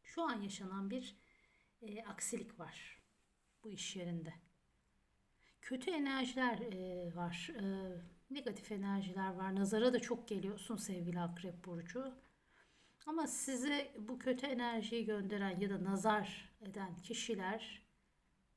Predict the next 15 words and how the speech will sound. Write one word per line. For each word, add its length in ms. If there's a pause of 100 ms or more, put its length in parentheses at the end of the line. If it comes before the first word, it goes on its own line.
(200)
hepsi 360
net 280
bir 80
şekilde 540
etrafınızda. 960 (800)
Etrafınızda 640
kafanızı 400
çevirseniz 580
göreceksiniz 680
aslında. 640 (3000)
Geçmişe 460
çok 260
dalıp 320
dalıp 260
gidiyorsun. 480